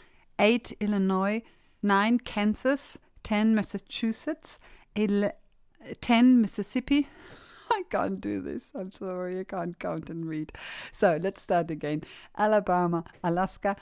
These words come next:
Arkansas, California, Colorado, Hawaii, Idaho, Illinois,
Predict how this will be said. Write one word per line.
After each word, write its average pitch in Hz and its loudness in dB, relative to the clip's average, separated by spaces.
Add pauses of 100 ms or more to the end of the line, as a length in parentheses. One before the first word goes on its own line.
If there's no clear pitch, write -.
(160)
Arkansas, 190 -4 (180)
California, 180 0 (180)
Colorado, 175 2 (140)
Hawaii, 185 0 (200)
Idaho, 180 2 (380)
Illinois, 196 4